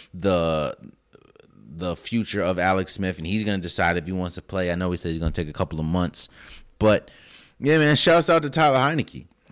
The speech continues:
And moving over to the Bucks, man, the Buc-, you know, the Bucks have a, they have so many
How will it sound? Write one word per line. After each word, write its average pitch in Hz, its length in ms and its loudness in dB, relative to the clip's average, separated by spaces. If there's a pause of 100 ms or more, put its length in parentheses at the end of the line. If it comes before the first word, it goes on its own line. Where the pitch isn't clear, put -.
(280)
And 120 120 -2
moving 156 300 2
over 147 200 4
to 127 140 -6
the 107 80 0
Bucks, 139 540 2 (340)
man, 131 500 2
the 117 140 0
Buc-, 135 420 2
you 143 140 0
know, 131 340 4 (880)
the 131 140 -6
Bucks 196 340 2
have 143 240 2
a, 98 100 -4 (1000)
they 196 320 4
have 165 340 2
so 143 640 2
many 110 680 0